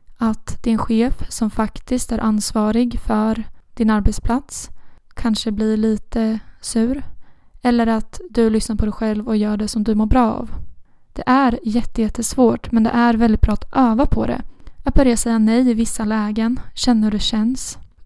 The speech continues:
För att vi kan faktiskt inte vara där för alla andra hela, hela tiden. Och jag menar inte att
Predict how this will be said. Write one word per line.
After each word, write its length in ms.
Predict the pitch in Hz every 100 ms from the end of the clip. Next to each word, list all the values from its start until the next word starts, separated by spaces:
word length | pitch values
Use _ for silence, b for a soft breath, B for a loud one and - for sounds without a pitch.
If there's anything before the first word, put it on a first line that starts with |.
| - -
För 160 | -
att 160 | 247 -
vi 40 |
kan 300 | - - 285
faktiskt 320 | 294 233 226 -
inte 460 | 233 220 233 220
vara 340 | 233 262 254 269
där 120 | 233
för 160 | - -
alla 240 | 240 220
andra 180 | 214 214
hela, 480 | 208 - 254 226 214
hela 320 | 208 226 208
tiden. 440 | - 233 233 233 247 b b - -
Och 160 | 233
jag 60 | 240
menar 240 | 262 277
inte 200 | 285 247
att 220 | 226 -